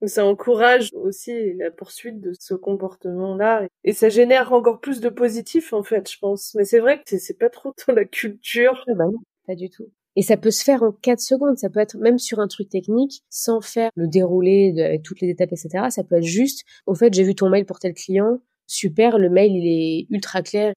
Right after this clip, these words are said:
Speaker 2: et c'est parfait. » Enfin, ça peut être juste ça aussi de temps en
Speaker 1: Mm.
Speaker 2: temps. Juste dire quand il y a un truc qui est nickel.
Speaker 1: Oui, au lieu de se dire, « Bon, bah, c'est nickel, donc il n'y a pas besoin de le dire. »
Speaker 2: J'entends vraiment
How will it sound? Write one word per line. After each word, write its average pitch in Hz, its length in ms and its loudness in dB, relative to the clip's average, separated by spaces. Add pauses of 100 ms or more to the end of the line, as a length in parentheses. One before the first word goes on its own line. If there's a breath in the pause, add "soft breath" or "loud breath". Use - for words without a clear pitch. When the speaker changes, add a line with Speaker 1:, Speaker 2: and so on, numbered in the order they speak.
(100)
Speaker 2:
et 190 80 -4
c'est 160 160 -6
parfait. » 208 360 2
Enfin, 185 160 -2
ça 180 160 -6
peut 170 120 -2
être 175 40 0
juste 214 300 -2
ça 196 180 0
aussi 196 220 -2
de - 60 -12
temps 196 140 0
en 190 60 0
Speaker 1:
Mm. - 20 -12
Speaker 2:
temps. 214 180 -8 (380)
Juste 233 240 -2
dire 202 300 0
quand - 140 -4
il 196 60 2
y - 20 2
a 185 60 4
un 185 60 2
truc 214 200 -10
qui - 100 -4
est - 20 -2
nickel. 185 480 -2 (560)
Speaker 1:
Oui, 262 300 0
au 226 80 6
lieu 233 140 8
de 214 40 -4
se 240 100 -2
dire, « 233 240 0
Bon, 262 160 2
bah, 202 120 6
c'est 202 140 0
nickel, 226 260 2
donc 208 80 2
il 190 40 4
n'y 202 40 6
a 190 40 6
pas 196 100 6
besoin 208 220 -2
de 208 40 0
le 196 100 4
dire. » 233 240 0 (540)
Speaker 2:
J'entends 196 280 2
vraiment 214 320 4